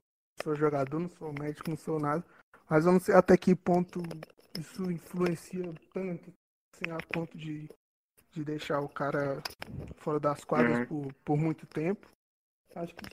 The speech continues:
Speaker 1: fosse playoffs, talvez ele ia fazer um esforço ali pra, pra jogar mesmo com a mão quebrada. Mas como é temporada regular, uma temporada que a gente tem pouquíssimo, nenhum, né? Acho que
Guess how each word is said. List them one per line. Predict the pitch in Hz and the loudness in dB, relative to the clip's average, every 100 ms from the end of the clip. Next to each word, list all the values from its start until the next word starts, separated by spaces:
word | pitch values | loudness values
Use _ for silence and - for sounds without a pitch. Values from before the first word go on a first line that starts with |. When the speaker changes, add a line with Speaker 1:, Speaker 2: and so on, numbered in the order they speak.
| - | -10
Speaker 1:
fosse | 180 | -10
playoffs, | - 196 180 175 175 | -4 2 6 6 4
talvez | - 170 170 170 | 2 2 4 6
ele | 180 | 6
ia | 175 | 6
fazer | 180 170 170 | 4 0 -2
um | 165 | -6
esforço | - - - 165 165 | -8 -18 -18 -12 -8
ali | 156 | -6
pra, | 156 160 151 - - - | -2 -2 -2 -4 -20 2
pra | 180 151 | 6 8
jogar | 180 170 165 | 6 4 0
mesmo | 170 160 185 | 0 -2 -4
com | - | -4
a | 190 | -4
mão | 185 | -4
quebrada. | 170 175 165 156 160 196 214 _ _ _ _ _ - | -4 -2 0 0 0 -2 -8 _ _ _ _ _ -6
Mas | 185 180 | -6 -2
como | 220 | 0
é | 214 | 0
temporada | 226 202 208 202 | -2 -2 0 0
regular, | 190 180 185 185 | -4 -6 -4 -4
uma | 214 | -4
temporada | 185 170 180 175 | -10 -10 -8 -6
que | 170 | -4
a | 180 | -2
gente | 170 165 - - _ - | -2 -8 -12 -20 _ -14
tem | 170 | -14
pouquíssimo, | - 165 - 175 - 190 - _ _ _ _ _ - | -12 -14 -12 -14 -12 -14 -16 _ _ _ _ _ -16
nenhum, | 151 170 175 165 190 | -8 -4 -4 -4 -6
né? | 208 190 - _ _ _ _ _ _ - | -10 -12 -16 _ _ _ _ _ _ -12
Acho | 151 - | -12 -10
que | 175 165 160 | -8 -8 -8